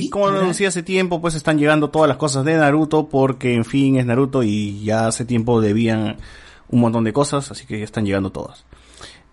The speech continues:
Speaker 2: Eh, está la reina, perdón, la reina del flow, está también en el puesto cinco, Betty la Fea, puesto seis, Pasión de Gavilanes, puesto seis, estas son inamovibles, ¿no? Yo soy Betty la Fea y Pasión de Gavilanes son como que las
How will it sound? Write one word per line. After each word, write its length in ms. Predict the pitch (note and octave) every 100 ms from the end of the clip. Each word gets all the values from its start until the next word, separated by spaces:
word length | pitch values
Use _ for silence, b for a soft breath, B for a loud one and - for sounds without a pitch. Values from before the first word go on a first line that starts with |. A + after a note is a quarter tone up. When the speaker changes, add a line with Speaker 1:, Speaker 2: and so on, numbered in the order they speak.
| A#2
Speaker 2:
Eh, 480 | A2+ A2+ A2+ A2+ -
está 240 | - -
la 140 | C#3+ C3
reina, 1400 | C#3 C#3+ D3 D3 C#3 C3+ B2+ B2 A#2 A2+ A2 G#2+ G#2 G2
perdón, 300 | C#3 D3 G#2+
la 200 | C#2 A2+
reina 380 | A#2 C#3+ C#3+ C#3+
del 140 | B2+ G#2
flow, 420 | - F3+ D4+ F4 _ -
está 340 | G#2+ - A#2 A2+
también 300 | A2 A#2 A#2
en 60 |
el 60 | G#2+
puesto 200 | A#2 -
cinco, 560 | - G3 B3 C4 E4+ F4 _ -
Betty 260 | - B2 C3
la 140 | A#2
Fea, 380 | G2+ D#3 D#3 F3+
puesto 200 | C3 - A#2+
seis, 540 | - F3+ G#3 C4 - b b b -
Pasión 220 | A2 G3+
de 60 | A3+
Gavilanes, 420 | E3+ G3 C4 G#3+
puesto 220 | G#3+ G#3
seis, 100 | A3+
estas 160 | C4+ C#4+
son 120 | D#4+
inamovibles, 680 | E4 A#3 C3+ G#3+ A#3 A2+ G#2+
¿no? 400 | B2 D#3 G#3+ G3+
Yo 140 | F#3
soy 140 | G#3+ G#3+
Betty 220 | G#3 A3+
la 120 | G#3+
Fea 360 | - A#3+ A#3+ -
y 140 | - C#3
Pasión 240 | C#3 G3
de 60 | G#3+
Gavilanes 280 | F3+ G#3
son 140 | G3+ G#3
como 200 | A3 F3
que 120 | B2
las 520 | A2+ G#2+ - - -